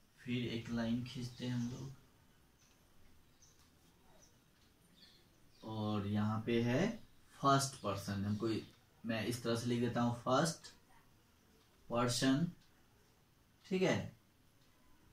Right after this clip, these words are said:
अब देखिए first पर्सन में क्या हो गया, एक होता है सिंगुलर, है ना, एस आई एन जी यू एल ए आर, singular। ओके,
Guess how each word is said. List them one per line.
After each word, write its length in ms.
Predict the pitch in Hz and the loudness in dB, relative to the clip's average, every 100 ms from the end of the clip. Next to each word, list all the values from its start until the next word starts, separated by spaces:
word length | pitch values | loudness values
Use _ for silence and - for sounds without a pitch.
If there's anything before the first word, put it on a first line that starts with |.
| - - 123 | -20 -2 2
अब 200 | 113 104 | 4 2
देखिए 300 | 90 98 98 | -2 -4 -8
first 440 | - 131 160 - | -2 0 0 0
पर्सन 300 | 147 143 147 | 0 2 4
में 200 | 143 135 | 4 4
क्या 160 | 139 131 | 6 6
हो 140 | 127 | 8
गया, 140 | 131 | 6
एक 240 | 123 117 113 | 2 0 0
होता 200 | 127 123 | 2 4
है 100 | 117 | 4
सिंगुलर, 720 | - 123 123 107 98 - - - - - - - - - - - - - - | 4 6 6 6 2 -2 -6 -16 -20 -20 -20 -20 -20 -18 -16 -14 -16 -16 0
है 80 | 131 | 4
ना, 120 | 139 | 4
एस 680 | 127 120 131 165 - - - 123 | 4 6 6 6 2 -4 -6 4
आई 560 | 117 120 143 160 160 - - - - - - | 6 8 6 4 0 -6 -20 -20 -18 -18 -8
एन 520 | 120 123 127 135 135 | 0 4 6 8 6
जी 420 | 117 117 127 139 135 | 4 6 8 8 8
यू 600 | 120 123 131 156 165 - | 6 6 6 6 4 2
एल 420 | 117 117 127 127 120 | 2 6 6 4 2
ए 440 | 120 123 131 - - | 4 6 6 2 6
आर, 340 | - 110 95 | 10 10 8
singular। 680 | 95 - 147 143 120 98 - - - - - - _ _ - - - _ - - | 2 0 6 8 8 6 0 -8 -20 -20 -20 -20 _ _ -20 -20 -20 _ -20 -4
ओके, 280 | 151 151 247 | 0 8 8